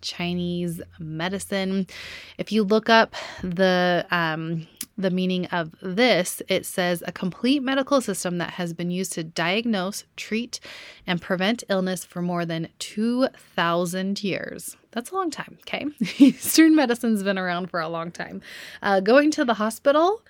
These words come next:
um, when you're hurt or need help, that has not been around for two thousand years. So, um, basically with Eastern medicine, it goes on to say that it's a system of medicine partly based on the idea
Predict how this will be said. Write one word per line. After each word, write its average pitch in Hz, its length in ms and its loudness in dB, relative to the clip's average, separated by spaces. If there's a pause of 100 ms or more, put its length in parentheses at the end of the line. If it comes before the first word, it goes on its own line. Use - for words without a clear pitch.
(380)
um, 196 320 2
when 190 120 -2
you're 180 140 0
hurt 233 380 2
or 214 100 0
need 185 220 -4
help, 196 380 -4
that 403 260 -4
has 285 240 -2
not 240 320 0
been 165 180 -2
around 170 360 -8
for 165 180 -4
two - 200 -6
thousand - 400 -8
years. 64 320 -8 (800)
So, 190 460 4 (580)
um, 190 320 6 (380)
basically 269 540 2
with 175 200 0
Eastern 190 380 -2
medicine, 190 400 -2
it 147 100 -6
goes 190 160 0
on 190 160 0
to 180 80 -2
say 170 300 0
that 170 160 0
it's - 180 -6
a 170 60 -6
system 220 440 -4
of 214 100 2
medicine 180 600 -2
partly 214 480 0
based 185 400 -2
on 180 160 -6
the 180 160 -6
idea 165 600 -4